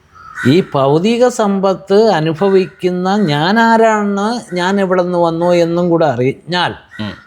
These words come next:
Speaker 1: അത്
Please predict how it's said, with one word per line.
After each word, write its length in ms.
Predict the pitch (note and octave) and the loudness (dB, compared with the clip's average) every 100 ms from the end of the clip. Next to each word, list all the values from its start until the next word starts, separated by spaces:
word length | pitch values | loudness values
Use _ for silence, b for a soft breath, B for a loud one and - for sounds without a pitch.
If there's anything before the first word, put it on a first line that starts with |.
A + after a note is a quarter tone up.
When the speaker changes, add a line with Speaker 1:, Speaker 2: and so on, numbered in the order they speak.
| _ _ _ _ _ _ - - - - _ _ _ _ _ _ _ _ _ - - - - _ _ _ _ _ - A#4+ A#4 A#4 - - _ _ _ _ _ _ _ _ - - - | _ _ _ _ _ _ -20 -20 -20 -20 _ _ _ _ _ _ _ _ _ -16 -16 -16 -20 _ _ _ _ _ -14 -10 -10 -12 -18 -20 _ _ _ _ _ _ _ _ -14 -10 -4
Speaker 1:
അത് 120 | F#3 | 0